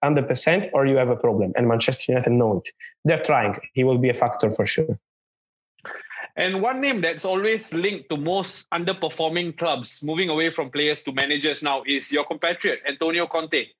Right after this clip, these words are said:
Speaker 2: How likely is it that we could see him in the Premier League possibly this year?
Speaker 1: I think this year is not easy, uh, because,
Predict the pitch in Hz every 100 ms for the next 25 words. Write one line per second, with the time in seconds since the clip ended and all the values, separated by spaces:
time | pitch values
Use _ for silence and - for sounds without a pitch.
0 | _ _ _ _ _ 240 269 226 226 247
1 | 190 180 147 143 143 180 180 175 139 196
2 | 180 190 135 95 - _ 165 147 151 190
3 | 233 240 175 143 135 143 131 113 120 -
4 | 113 95 _ _ _ _ _ _ _ _
5 | _ _ _ _ _ _ _ _ _ _
6 | - 185 226 170 175 160 170 160 139 143
7 | 151 156 139 160 165 165 131 120 113 127
8 | 120 131 131 - -